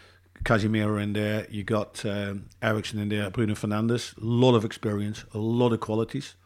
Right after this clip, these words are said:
but there's also a little bit of a vulnerability because all their mindsets are predominantly in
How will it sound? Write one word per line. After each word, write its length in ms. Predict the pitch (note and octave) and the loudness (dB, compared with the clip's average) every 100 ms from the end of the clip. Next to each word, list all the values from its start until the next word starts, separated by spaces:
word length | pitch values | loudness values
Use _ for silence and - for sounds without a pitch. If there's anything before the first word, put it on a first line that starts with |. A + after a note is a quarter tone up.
| _ _ _ _ _ _ | _ _ _ _ _ _
but 60 | G#2+ | -6
there's 160 | G#2+ A#2+ | -2 0
also 340 | B2 A2+ G#2+ | 0 0 -2
a 40 | |
little 220 | G#2+ A2+ G#2+ | 0 0 -2
bit 100 | G2+ | -4
of 100 | F#2+ | -6
a 40 | |
vulnerability 760 | F#2+ G#2+ G2+ F#2+ G2 G#2 - D3 - - _ _ - _ - | -6 -6 -4 -6 -6 -6 -8 -14 -16 -20 _ _ -20 _ -18
because 400 | - - G#2+ F#2+ F2 - | -10 -2 0 -2 -6 -4
all 180 | A2 | 0
their 120 | A2+ G#2 | 2 0
mindsets 720 | A2 A2 G#2 - G2 - - - - _ - | 0 -2 -2 -4 -6 -8 -14 -20 -20 _ -14
are 100 | G#2 | -8
predominantly 580 | G2+ A#2 G#2+ G2 G2 | -4 -2 -2 -4 -4
in 180 | G2 F#2+ | -4 -6